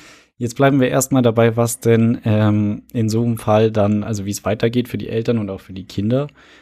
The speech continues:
weil, ähm, Sie haben jetzt gesagt, die Polizei vermeldet das dann dem Schulamt und dann gibt es praktisch eine Geldbuße. Ist das denn die einzige Strafe oder ist das das, was folgen kann, äh, im Normalfall, im Regelfall?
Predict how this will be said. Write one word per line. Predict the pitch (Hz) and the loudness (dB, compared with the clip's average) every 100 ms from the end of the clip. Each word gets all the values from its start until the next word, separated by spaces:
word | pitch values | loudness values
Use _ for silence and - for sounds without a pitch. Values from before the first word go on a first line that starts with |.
| _ _ | _ _
weil, | 101 107 110 113 117 - | 0 2 4 2 -2 -2
ähm, | 110 107 107 107 110 | 0 2 0 -2 -4
Sie | 120 | -2
haben | 110 | -2
jetzt | 110 | -2
gesagt, | - 110 107 - - _ _ _ | -4 -2 -4 -8 -20 _ _ _
die | - | -4
Polizei | 113 104 - 117 127 | -2 -2 0 0 2
vermeldet | 113 110 107 101 | 0 2 0 -2
das | 104 | -4
dann | 101 95 | -4 -6
dem | 90 | -8
Schulamt | - 113 143 147 - | -10 -4 -4 -4 -6
und | 107 | -4
dann | 110 110 | 0 0
gibt | 113 - 117 | -2 -2 -4
es | - | -2
praktisch | - 101 - 110 - - _ - | -2 -2 0 -4 -4 -10 _ -6
eine | 113 | -6
Geldbuße. | 107 107 101 - 104 92 92 87 113 _ _ | 0 0 0 -6 -8 -8 -8 -10 -10 _ _
Ist | - - 151 | -4 -4 -2
das | 139 | 0
denn | 135 131 127 | 2 4 4
die | 120 117 | 0 0
einzige | 120 127 110 107 | 0 0 0 -6
Strafe | - 104 104 | -2 -2 0
oder | 101 104 | 0 -2
ist | 104 - | -2 -4
das | 113 - - - | -4 -6 -12 -6
das, | 120 - | -6 -2
was | 113 | -4
folgen | - 113 104 101 | -2 0 0 -2
kann, | - 92 92 | -6 -8 -8
äh, | 104 101 | -8 -10
im | - 104 | -6 -6
Normalfall, | 98 92 92 - 98 | -4 -6 -8 -10 -12
im | 98 | -12
Regelfall? | 95 95 92 - 98 98 | -10 -10 -12 -16 -18 -18